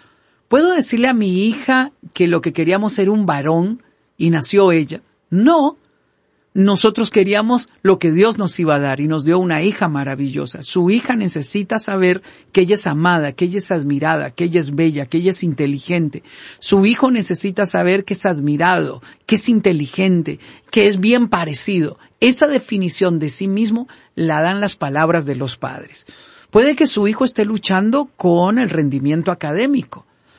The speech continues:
y usted tenga en casa el mejor chef del mundo. Y usted no se ha dado cuenta, efectivamente, porque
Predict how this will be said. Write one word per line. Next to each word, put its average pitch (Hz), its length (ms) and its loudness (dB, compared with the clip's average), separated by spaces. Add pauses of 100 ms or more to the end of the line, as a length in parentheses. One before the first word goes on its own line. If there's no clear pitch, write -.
(120)
y 190 120 2
usted 190 260 0
tenga 214 260 0
en 220 140 0
casa 185 280 -2
el 190 100 -2
mejor 160 340 -2
chef 185 320 -2
del 143 240 -4
mundo. 226 460 -4 (680)
Y 196 100 4
usted 202 220 2
no 247 120 4
se 269 120 0
ha 220 40 4
dado 185 220 2
cuenta, 294 340 -2
efectivamente, 214 880 0 (280)
porque 233 400 2